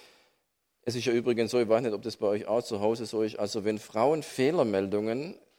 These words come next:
durchgeben, glauben die Männer das meistens nicht.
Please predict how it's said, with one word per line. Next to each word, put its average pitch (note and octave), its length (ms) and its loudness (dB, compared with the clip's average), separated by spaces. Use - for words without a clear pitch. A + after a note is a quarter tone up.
durchgeben, A#2+ 640 2
glauben A2 280 6
die A2 80 2
Männer A2 220 2
das G#2+ 200 2
meistens G2+ 440 0
nicht. G2+ 420 -6